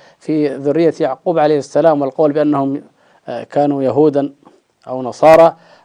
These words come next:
"أم كنتم شهداء إذ حضر يعقوب الموت إذ قال لبنيه ما تعبدون من بعدي قالوا نعبد إلهك وإله آبائك إبراهيم وإسماعيل وإسحاق إلها واحدا ونحن له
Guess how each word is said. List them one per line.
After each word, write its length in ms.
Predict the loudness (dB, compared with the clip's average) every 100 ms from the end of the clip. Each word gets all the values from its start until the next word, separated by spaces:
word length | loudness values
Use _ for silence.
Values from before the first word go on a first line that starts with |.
| _ _ _ -4
"أم 160 | -2
كنتم 360 | 2 2 2 -4
شهداء 600 | 0 2 2 4 2 0
إذ 100 | -8
حضر 420 | -2 0 4 4
يعقوب 500 | 2 -2 -4 -4 -2
الموت 340 | 0 0 -2
إذ 140 | -2 -8
قال 280 | _ 2 2
لبنيه 440 | 0 -2 -4 -4 -2
ما 160 | -2
تعبدون 500 | 0 -2 -4 -2 -2
من 180 | -2 -4
بعدي 280 | -4 -6 -10 -16 -20 _
قالوا 380 | 6 6 6 4
نعبد 480 | 0 -2 -6 -12 -10
إلهك 800 | -8 -4 -2 0 0 -2 -4
وإله 680 | -4 -4 -4 -6 -6 -6 -8
آبائك 500 | -6 -8 -8 -14 -20 _
إبراهيم 840 | -6 0 2 4 2 -4 -8 -10 -14
وإسماعيل 880 | -8 -6 -6 -6 -2 -2 -2 -6 -6
وإسحاق 680 | -6 -8 -12 -6 2 2 0 -20 -20 _ _
إلها 480 | -8 -4 -2 -2 -4
واحدا 680 | -10 -8 -4 -4 -6 -8 -8 -10 _ _ _
ونحن 680 | 0 2 2 0 -8 -4 0
له 460 | 4 4 6 2